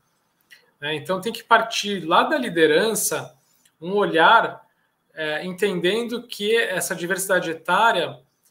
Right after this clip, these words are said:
é, mais do que uma questão social, é estratégica pro negócio. Ou seja,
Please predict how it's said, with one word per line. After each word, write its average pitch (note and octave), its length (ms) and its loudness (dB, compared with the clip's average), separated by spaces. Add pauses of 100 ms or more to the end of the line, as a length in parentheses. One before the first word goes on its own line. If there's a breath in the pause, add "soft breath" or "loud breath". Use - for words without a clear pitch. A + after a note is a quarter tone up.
(200)
é, D3 460 -4
mais F#3 360 -2
do A#3 80 -8
que - 100 -14
uma F#3 120 -4
questão F3 360 -8
social, E3 800 -2
é E3 80 -2
estratégica D#3+ 1040 -4 (380)
pro D3 100 -10
negócio. C#3 640 -6 (460)
Ou F#3 100 -8
seja, C#3 520 -6